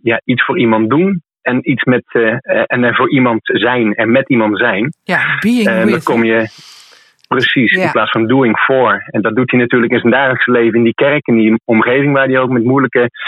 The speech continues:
Speaker 1: eh, praktijken te maken, maken heeft natuurlijk, met lijden. Ehm, en, en ja, het grootste lijden, ehm, in, in de geschiedenis is natuurlijk het lijden van Jezus. Ehm, en, eh, ook dat,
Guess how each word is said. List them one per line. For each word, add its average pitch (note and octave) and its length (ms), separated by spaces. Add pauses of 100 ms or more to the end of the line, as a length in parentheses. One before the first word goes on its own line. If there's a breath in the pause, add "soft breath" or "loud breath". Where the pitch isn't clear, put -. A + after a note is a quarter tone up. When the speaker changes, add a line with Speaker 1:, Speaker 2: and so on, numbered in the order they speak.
(380 loud breath)
Speaker 1:
eh, A2+ 260 (140)
praktijken C3 440
te - 80
maken, D3+ 440
maken C#3 360
heeft C3+ 160
natuurlijk, C3+ 480
met G2 120
lijden. C#3+ 600
Ehm, A#2 320
en, A#2 220
en A#2 160
ja, A#2 100
het A2 120
grootste E3+ 280
lijden, C3 540
ehm, A2+ 220
in, A#2+ 300
in B2+ 120
de A#2 60
geschiedenis A#2+ 420
is A#2+ 120
natuurlijk A2+ 320
het A2 100
lijden G#2+ 240
van G#2+ 140
Jezus. A2+ 500 (680 loud breath)
Ehm, G#2+ 400 (220)
en, A#2 400
eh, A#2+ 260
ook D3+ 240
dat, D#3 260